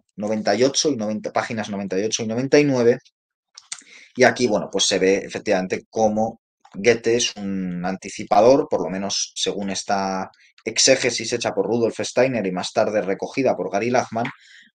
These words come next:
de, pues, lo que la física cuántica ha trabajado, pues, con esos parámetros positivistas, eh, que han hecho que finalmente lo que el arte, la literatura, eh, llevaba diciendo siglos, pues se ha aceptado también por la comunidad científica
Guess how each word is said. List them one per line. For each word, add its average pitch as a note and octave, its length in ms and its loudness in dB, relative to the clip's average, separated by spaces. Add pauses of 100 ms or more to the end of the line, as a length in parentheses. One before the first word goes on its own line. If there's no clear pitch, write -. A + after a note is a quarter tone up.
de, A#2+ 400 4 (200)
pues, F#2 240 -4
lo E2 120 -8
que C2 460 -10
la F2 140 -4
física - 520 0
cuántica A#2+ 640 0 (520)
ha G#2 160 2
trabajado, G2+ 760 2
pues, - 200 -8
con F#2 240 -4
esos G2 300 -8
parámetros G#2+ 800 0
positivistas, G2 1000 -6 (320)
eh, C#2 320 -12
que - 80 -4
han F2+ 100 -2
hecho - 160 -10
que - 80 -8
finalmente F#2 500 -4
lo A#2+ 100 0
que E2 100 -4
el D#2+ 120 -4
arte, G#2 360 2
la G2 120 0
literatura, G2 840 -4 (680)
eh, D#2+ 160 -6
llevaba G2 300 2
diciendo G#2+ 920 0
siglos, C#3+ 760 -2 (120)
pues - 280 -6
se - 320 -2
ha E2+ 60 4
aceptado F2 440 -4
también F#2+ 260 -4
por A2+ 120 -4
la F#2+ 100 -2
comunidad F2 260 -8
científica A2+ 540 -4